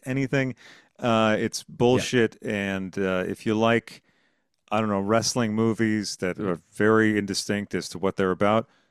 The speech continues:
Speaker 1: just
Speaker 2: Yeah.
Speaker 1: get into it. Go
Speaker 2: Yeah.
Speaker 1: for it. You know,
Speaker 2: Yeah.
Speaker 1: what, collecting stuff, whatever. Whatever you like, go headlong into it because there's a lot of misery in life. So you should
Speaker 2: Yeah.
Speaker 1: make yourself as happy as possible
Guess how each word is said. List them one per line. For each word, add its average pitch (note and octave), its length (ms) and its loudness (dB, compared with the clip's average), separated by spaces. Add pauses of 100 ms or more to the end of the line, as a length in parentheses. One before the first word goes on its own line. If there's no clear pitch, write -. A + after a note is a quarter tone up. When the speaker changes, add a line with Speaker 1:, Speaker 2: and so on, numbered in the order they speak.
(180)
Speaker 1:
just - 220 -2
Speaker 2:
Yeah. - 160 -12
Speaker 1:
get C#3 40 4
into B2 240 2
it. D#2 100 -10
Go A#2+ 120 4
Speaker 2:
Yeah. C3+ 60 6
Speaker 1:
for F#2 280 -4
it. - 60 -10 (100)
You D#3+ 120 -4
know, D#3 100 0
Speaker 2:
Yeah. D#3 80 0
Speaker 1:
what, D#3+ 260 -4
collecting D3+ 360 0
stuff, - 280 -4
whatever. A#2 300 4 (460)
Whatever D#3 220 2
you F3 120 6
like, C#3+ 420 0 (240)
go B2+ 200 2
headlong A#2 500 -2
into G#2+ 260 -4
it F2 100 -6
because F#2 360 -4
there's E2+ 140 -8
a F#2 60 -6
lot G#2+ 140 2
of A#2 80 0
misery G2 400 -6
in D2 120 -12
life. C2 200 -12
So F2 240 -8 (260)
you G#2 100 -4
should G2+ 160 -6
Speaker 2:
Yeah. G#2+ 40 -2
Speaker 1:
make G#2 160 -2
yourself G2+ 340 -2
as - 100 -8
happy F#2 280 -4
as F2 120 -6
possible E2+ 600 -8